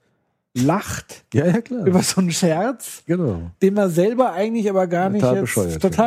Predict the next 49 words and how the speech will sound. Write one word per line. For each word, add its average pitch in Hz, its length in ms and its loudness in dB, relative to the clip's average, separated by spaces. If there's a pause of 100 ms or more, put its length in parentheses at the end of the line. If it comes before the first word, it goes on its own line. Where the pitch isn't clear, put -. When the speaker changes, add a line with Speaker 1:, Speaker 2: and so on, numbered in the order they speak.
Speaker 2:
findet. 208 160 -2
Speaker 1:
daneben 247 240 0
findet, 175 280 -2
Speaker 2:
So - 40 -4
ist - 60 -2
Speaker 1:
aber - 160 2
Speaker 2:
es. - 60 -12
Speaker 1:
in 185 180 -2
der 233 180 0
Situation, 202 840 -2 (200)
Speaker 2:
Das 117 200 0
sind 202 200 2
diese 135 200 4
Speaker 1:
um 117 40 2
sich - 180 2
dem 180 160 0
Alpha-Tier 180 840 0
so 175 80 0
ein 170 60 0
Speaker 2:
Genau. 175 80 -4
Speaker 1:
Stück 180 200 -2
weit, 160 360 2
äh, 147 160 0
zu 143 200 2
beugen, 185 640 2
lächelt 147 720 -2
man 160 180 2
mit 180 160 0
und 175 100 -2
Speaker 2:
Mhm. 160 40 2
Speaker 1:
macht - 240 -2
mit 226 220 -2
und 175 220 0 (180)
festigt - 480 -2
diese 165 160 -2
Strukturen. 170 480 -8 (100)
Speaker 2:
Genau, - 380 2
das 110 140 2
sind 139 180 0
diese 131 200 4
Praktik-, - 600 -4
Praktiken, 135 560 -2
die 127 80 0
so 117 100 4
aufgeladen 113 600 2
sind 110 100 -2
mit 107 100 -2
diesen 104 200 -2
diskursiven 104 800 -2